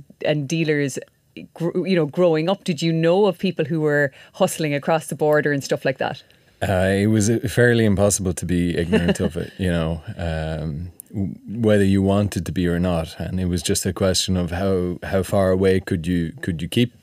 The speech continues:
Speaker 2: yourself from it. But it was going on. I mean, it, it's still going on, you know. Um, this is, this is the thing. And I think that, um, you know, like, uh,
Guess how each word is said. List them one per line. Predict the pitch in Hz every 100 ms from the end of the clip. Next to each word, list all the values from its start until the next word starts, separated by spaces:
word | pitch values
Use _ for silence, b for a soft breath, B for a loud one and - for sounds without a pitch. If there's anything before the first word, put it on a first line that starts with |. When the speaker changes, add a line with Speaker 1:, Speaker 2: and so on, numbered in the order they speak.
| _
Speaker 2:
yourself | 123 - 131 127
from | 135 127
it. | 117
But | 110
it |
was | 107 101
going | 135 120
on. | 98 95
I | 87
mean, | 95 80
it, | 76 82 -
it's | 82 -
still | 120
going | 117 80 67
on, | - 90 101 -
you | - -
know. | - - 98
Um, | 92 85 - 82 - -
this | - -
is, | - -
this | - 87 82
is |
the | 82 80
thing. | 90 92
And | 90
I | 92
think | 127 117
that, | 107 - B B B B B B B B 101
um, | 95 92 90 85 80 78 78 92 - _ _ _ _ _ _ _
you | 117
know, | 101 -
like, | 95 - -
uh, | - - -